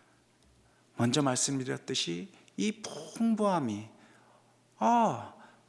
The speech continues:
더 넓은 세계가 계속해서 우리 안에서 펼쳐지는 체험을 우리가 하고 있어요. 그것이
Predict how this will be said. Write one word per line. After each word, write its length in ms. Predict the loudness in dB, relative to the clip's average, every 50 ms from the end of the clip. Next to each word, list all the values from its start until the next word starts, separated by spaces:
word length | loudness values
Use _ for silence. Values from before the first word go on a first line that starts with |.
| _ _ _
더 140 | 2 4 4
넓은 540 | 6 8 8 8 8 8 6 6 6 6 6
세계가 540 | 6 4 2 0 0 -2 -2 -4 -6 -8 -12 -18 -20 -20 -20 -20 -20 -12 -8
계속해서 640 | -4 -2 -2 0 0 0 2 2 0 2 6 6
우리 260 | 8 8 8 8 6
안에서 540 | 4 4 2 0 0 0 2 2 2 0 -2 -8 -18 -20 -8 -8 -8 -4 -2
펼쳐지는 800 | -2 2 2 0 4 4 4 4 4 2 2 2 2 4 4
체험을 480 | 4 2 4 4 4 4 6 6 6 6
우리가 720 | 6 6 4 6 6 4 4 4 -2 -8 -16 -18 -20 -20 -10
하고 360 | -4 -4 -4 -2 0 -2 0
있어요. 540 | 0 0 -2 -2 -2 -6 -8 -10 -12 -14 -18 -20 _ -20 -20 _ _ -20 -20 _ _ _ _ _ _ _ -20 -20 -20 -20 -20 -20 -20 -20 -20 -20 -20 -20 -18 _
그것이 880 | -2 2 4 4 4 4 2 2 0 -2 -2 -4 -6 -8 -10 -12 -14